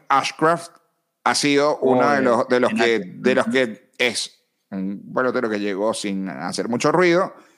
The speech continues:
Speaker 1: que está en una organización como Cincinnati, que ya sabemos lo que es, y que se ha visto muy bien en su salida, y que
Speaker 2: Sí.
Speaker 1: es un, es un lanzador que se debería ir en la mayoría de las ligas, ¿no?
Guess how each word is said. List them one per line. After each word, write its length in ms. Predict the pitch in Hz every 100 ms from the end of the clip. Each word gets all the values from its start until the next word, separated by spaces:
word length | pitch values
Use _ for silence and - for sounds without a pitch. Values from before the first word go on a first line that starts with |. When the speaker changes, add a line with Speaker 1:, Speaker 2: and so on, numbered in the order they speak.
| _ _
Speaker 1:
que 80 | 127
está 180 | - 139
en 60 |
una 100 | 147
organización 500 | 147 143 135 135 160 143
como 220 | 156 -
Cincinnati, 580 | 107 98 110 139 127 110
que 80 | 107
ya 100 | 107
sabemos 380 | 123 120 90 147
lo 120 | 131
que 280 | 135 127 147
es, 240 | 139 - _ _ _ _ -
y 80 | 123
que 100 | 120
se 120 | 107
ha 20 |
visto 220 | 110 -
muy 160 | 127 120
bien 220 | 113 196
en 80 | 226
su 60 | 147
salida, 500 | 123 110 107 101 - _ _ _
y 80 | -
que 120 | 95
Speaker 2:
Sí. 60 | 104
Speaker 1:
es 60 | 110
un, 240 | 123 123 123
es 60 |
un 180 | 113 131
lanzador 300 | 147 135 117
que 60 | 156
se 80 | 147
debería 320 | 120 113 117
ir 120 | 143
en 80 | 160
la 80 | 143
mayoría 340 | 120 110 113
de 60 | 123
las 100 | 104
ligas, 260 | 147 127 92
¿no? 180 | 113